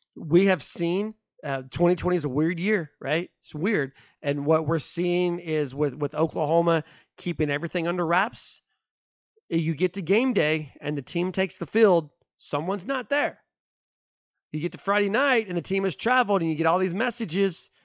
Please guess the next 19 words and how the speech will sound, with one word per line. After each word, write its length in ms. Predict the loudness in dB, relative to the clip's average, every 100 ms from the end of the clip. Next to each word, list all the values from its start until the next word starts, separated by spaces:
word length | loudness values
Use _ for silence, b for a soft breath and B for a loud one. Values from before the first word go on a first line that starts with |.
| -6
"Hey, 200 | -2 0
so-and-so 440 | 2 2 2 2
didn't 200 | 2 2
get 100 | 2
on 80 | 2
the 80 | 2
bus." 480 | 2 0 -6 -14 -20 _ _ _ _ -4
You 120 | 2
know, 140 | 4 6
we, 140 | 4
we 240 | 4 2
knew 200 | 4 2
Seth 260 | 2 0 0
McGowan 440 | 0 2 2 2
wasn't 280 | 2 0 -2
playing 180 | -2 -2
against 260 | -2 -6 -4
Texas, 440 | -4 -4 -8 -8
what, 300 | -2 0 -2